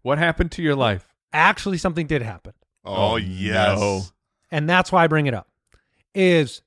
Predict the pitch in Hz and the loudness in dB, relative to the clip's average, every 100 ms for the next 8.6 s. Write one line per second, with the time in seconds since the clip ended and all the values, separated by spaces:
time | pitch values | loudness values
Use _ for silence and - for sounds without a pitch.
0 | _ _ _ _ 147 - - 196 214 202 | _ _ _ _ -4 -4 -4 -4 -2 -2
1 | - 185 175 156 160 - 98 92 - 135 | 0 0 0 0 -2 -2 -10 -14 -8 -4
2 | 139 160 156 170 165 - 175 165 170 160 | -4 -2 0 0 0 -2 -2 -4 -2 2
3 | 151 - 139 117 110 107 101 - 113 _ | 2 0 -4 -4 -6 -8 -10 -18 -20 _
4 | _ _ _ 143 156 190 - 247 - 120 | _ _ _ 0 2 2 0 -2 -2 -4
5 | 120 135 139 131 240 214 - 143 139 - | -4 -4 -4 -4 -2 -2 -2 -6 -6 -6
6 | 139 135 - 175 123 117 _ _ _ _ | -6 -6 -4 -2 -2 -6 _ _ _ _
7 | _ _ _ - 110 117 - 139 - 139 | _ _ _ -8 -6 -6 -6 -8 -4 -4
8 | 127 123 117 120 131 110 | -2 -4 -4 -4 -4 -4